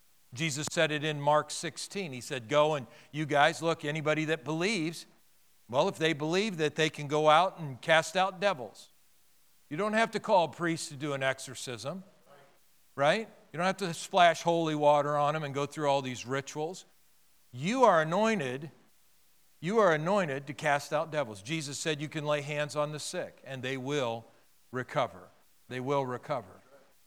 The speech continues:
See, to me, what that means is anytime, now listen to me,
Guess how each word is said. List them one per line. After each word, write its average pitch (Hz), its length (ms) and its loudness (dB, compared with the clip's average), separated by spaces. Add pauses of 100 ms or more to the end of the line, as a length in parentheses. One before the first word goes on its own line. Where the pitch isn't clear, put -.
(400)
See, 226 120 0
to 220 160 2
me, 254 300 2
what 196 260 6
that 214 280 6
means 175 520 0
is 160 280 -4
anytime, 185 840 2 (380)
now 139 80 -4
listen 180 280 -2
to 135 120 -10
me, 110 120 -10